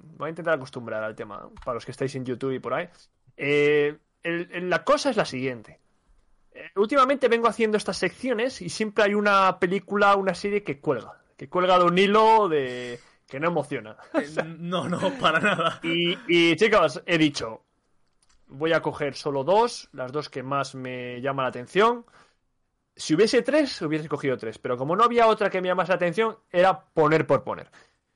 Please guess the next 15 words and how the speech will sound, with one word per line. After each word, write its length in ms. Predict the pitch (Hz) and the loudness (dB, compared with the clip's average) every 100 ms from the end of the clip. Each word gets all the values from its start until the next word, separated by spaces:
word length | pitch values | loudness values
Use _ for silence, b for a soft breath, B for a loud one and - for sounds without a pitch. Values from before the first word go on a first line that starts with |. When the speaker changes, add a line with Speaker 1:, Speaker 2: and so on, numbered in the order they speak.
| _ _ 180 | _ _ -2
Speaker 1:
Y 240 | 156 147 | 0 2
esto 240 | 151 - | 0 0
no 60 | 127 | -2
es 60 | - | -6
así. 140 | - _ _ _ | -16 _ _ _
Esto 300 | - - 139 | -20 -12 2
es 260 | 208 254 - - | 2 2 -2 -8
papel 280 | 123 160 165 | -4 -2 -2
y 40 | |
pantalla. 460 | 117 110 104 113 _ _ _ _ | -6 -10 -16 -18 _ _ _ _
Aquí 120 | _ 139 | _ -20
se 120 | 127 | -10
pone 260 | 160 202 | -8 -8
porque 300 | 208 123 - 113 | -10 -14 -14 -20
importa. 600 | 117 110 135 135 - | -20 -12 -10 -10 -16